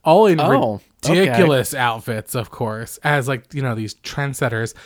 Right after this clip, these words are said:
Speaker 1: Um, who do you think is directing this movie? 'Cause I didn't even look into it, and then I just
Speaker 2: Oh, I
Speaker 1: saw
Speaker 2: hadn't even considered. I have no idea.
Speaker 1: Ridley Scott is
Speaker 2: <laughs>
Speaker 1: directing
Speaker 2: Really?
Speaker 1: House of Gucci.
Speaker 2: <laughs>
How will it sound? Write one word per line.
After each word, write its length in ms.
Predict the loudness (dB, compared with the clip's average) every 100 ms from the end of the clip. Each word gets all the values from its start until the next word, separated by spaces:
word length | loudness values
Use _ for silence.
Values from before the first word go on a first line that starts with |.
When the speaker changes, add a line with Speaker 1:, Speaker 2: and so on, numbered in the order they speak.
| -20 -20 _ _
Speaker 1:
Um, 320 | 0 0 -2 -10 0
who 200 | 2 6
do 60 |
you 140 | 6 4
think 260 | 0 0
is 80 | -2
directing 440 | 2 2 2 -2 -4
this 180 | -4
movie? 520 | -2 0 -2 -6 -10 -14 -6
'Cause 120 | 0
I 100 | 2
didn't 200 | 2 0
even 160 | -2
look 140 | -4 -6
into 220 | -4 -4
it, 40 | -4
and 80 |
then 100 | -4
I 40 | -2
just 120 | 0
Speaker 2:
Oh, 60 | 0
I 60 |
Speaker 1:
saw 40 | -2
Speaker 2:
hadn't 140 | -2
even 140 | -4 -6
considered. 640 | -8 -8 -6 -4 -4 -6 -8 _ _ _ _ _ _ _
I 40 |
have 80 | -10
no 180 | -6 -4
idea. 520 | -4 -2 -2 -2 -4 _ _ _ _ _ _
Speaker 1:
Ridley 440 | -6 -2 0 0 -2
Scott 500 | -2 -2 -2 -4 _ _ -2
is 160 | 0 4
Speaker 2:
<laughs> 0 |
Speaker 1:
directing 540 | 6 6 6 4 4
Speaker 2:
Really? 120 | 4
Speaker 1:
House 320 | 4 4 2
of 160 | 0 0
Gucci. 540 | -2 -4 -4 -8 -10
Speaker 2:
<laughs> 60 | -14